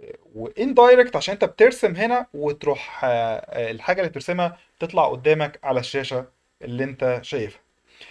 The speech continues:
طيب، ده ليه مشاكله وده ليه مشاكله؟ إيه مشاكل الدايركت انبوت؟ داير-، الدايركت انبوت، آه، بيبقى ليه مشكلة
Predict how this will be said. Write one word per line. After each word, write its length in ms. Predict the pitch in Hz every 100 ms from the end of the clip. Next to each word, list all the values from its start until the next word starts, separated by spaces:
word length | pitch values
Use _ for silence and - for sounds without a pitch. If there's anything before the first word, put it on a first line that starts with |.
| _
طيب، 180 | - 104 -
ده 140 | 170
ليه 120 | 262 320
مشاكله 440 | 277 254 254 240
وده 260 | 240 170 196
ليه 100 | 196
مشاكله؟ 440 | 147 120 - - _
إيه 120 | 220 339
مشاكل 400 | 277 226 220 156
الدايركت 400 | 135 151 143 127
انبوت؟ 340 | 123 117 - _ _ _ - - _ _ 135
داير-، 440 | 254 320 247 -
الدايركت 420 | 156 180 285 -
انبوت، 400 | - 220 226 226 _ _ _ _ _ -
آه، 420 | 143 131 127 120
بيبقى 360 | 110 139 147 151
ليه 160 | 196
مشكلة 500 | 240 - - 214 214